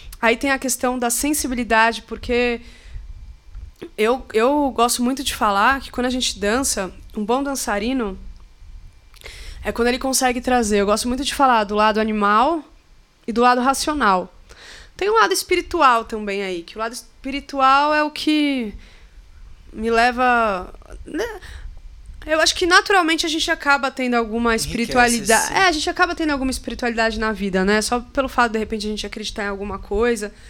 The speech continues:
Speaker 1: já existe aí um lado espiritual, que isso também acaba interferindo, de certa forma, na dança, assim. É... principalmente como você tá no dia,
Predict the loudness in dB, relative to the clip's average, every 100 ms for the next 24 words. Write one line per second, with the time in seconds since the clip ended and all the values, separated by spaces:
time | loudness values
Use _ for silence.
0 | -20 -18 -6 0 0 0 0 2 4 2
1 | 2 -4 -4 0 2 4 2 -6 -16 -2
2 | 0 2 2 4 2 4 2 2 0 -2
3 | -2 -2 0 0 0 -2 0 2 2 0
4 | 0 0 2 0 -2 -4 -4 -4 -6 -12
5 | -20 -20 -20 -10 -4 -2 0 0 0 -2
6 | -4 -8 -16 -8 -2 0 2 0 0 -2
7 | -2 -2 -2 -2 -4 2 4 4 2 -2
8 | -8 -8 -8 -6 -4 -2 -2 -4